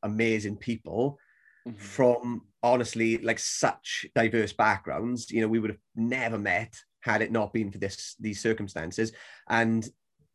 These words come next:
Speaker 1: that everybody's incredible. You know, they've all got their own individual reasons for, you know, starting the sea dipping and, and coming along. And, but the community that's grown from it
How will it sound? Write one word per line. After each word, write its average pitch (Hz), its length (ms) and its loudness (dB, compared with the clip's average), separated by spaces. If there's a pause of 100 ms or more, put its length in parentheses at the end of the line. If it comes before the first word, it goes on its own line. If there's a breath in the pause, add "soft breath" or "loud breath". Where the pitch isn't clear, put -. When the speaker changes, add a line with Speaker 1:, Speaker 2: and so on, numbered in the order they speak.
(140)
Speaker 1:
that 127 220 2
everybody's 117 360 4
incredible. 120 640 2
You 113 120 0
know, 113 280 0
they've 110 300 2
all 135 240 4
got 117 180 2
their 110 120 4
own 110 120 0
individual 107 560 -4
reasons 104 400 -8
for, 104 380 -2 (200)
you 98 100 -6
know, 98 60 -2
starting 110 380 4
the 104 60 -6
sea 107 240 -6
dipping 107 380 -2
and, 101 260 -4
and 101 120 -4
coming 104 220 -2
along. 110 380 2 (640 loud breath)
And, 113 580 4 (760)
but - 320 0 (300)
the 117 80 -4
community 117 960 2 (640)
that's 117 160 0
grown 117 320 2
from 110 360 2
it 113 240 -6